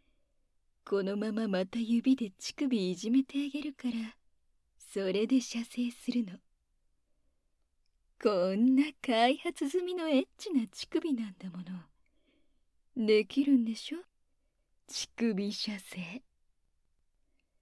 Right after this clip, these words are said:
大丈夫。チンポの方もちょっとだけお手伝いしてあげるから。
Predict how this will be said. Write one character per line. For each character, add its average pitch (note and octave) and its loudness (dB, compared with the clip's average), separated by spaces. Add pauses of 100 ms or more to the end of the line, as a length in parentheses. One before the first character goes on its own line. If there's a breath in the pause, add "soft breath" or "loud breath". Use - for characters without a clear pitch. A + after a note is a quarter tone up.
(540)
大 G3+ 0
丈 - -12 (380)
夫。 D#4+ -10 (1500)
チ A#3+ 8
ン A#3+ 8
ポ - -14
の F3 -12
方 G3+ 0
も D3+ -10 (120)
ち - -12
ょ - -10
っ - -16 (300)
と A#3 6
だ B3 8
け C4+ 0
お B3+ 0
手 C#4 0
伝 A3+ -2
い - -8
し - -10
て A#3 2
あ A#3 4
げ B3 6
る C4+ 2
か - -4
ら。 A3+ -6